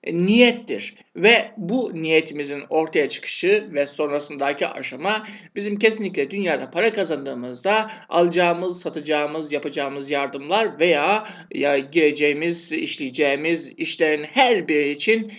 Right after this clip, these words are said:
yegane muhtaç olduğumuz şey para ve bunun için gece gündüz çalışanlar ve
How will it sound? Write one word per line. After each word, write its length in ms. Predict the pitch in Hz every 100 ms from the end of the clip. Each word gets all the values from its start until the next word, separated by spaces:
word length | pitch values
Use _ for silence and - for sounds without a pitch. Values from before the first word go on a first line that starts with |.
| -
yegane 760 | 175 175 - 185 165 160 180 190
muhtaç 500 | 156 151 - 208 151
olduğumuz 560 | 147 156 156 156 160
şey 340 | - 202 196 190
para 380 | 165 139 120 170
ve 240 | 202 170
bunun 200 | 208 269
için 440 | 175 - 185 202 - - -
gece 240 | 175 190 247
gündüz 460 | 180 160 175 180
çalışanlar 840 | - 147 143 - 139 147 202 214 - _
ve 340 | - 170 190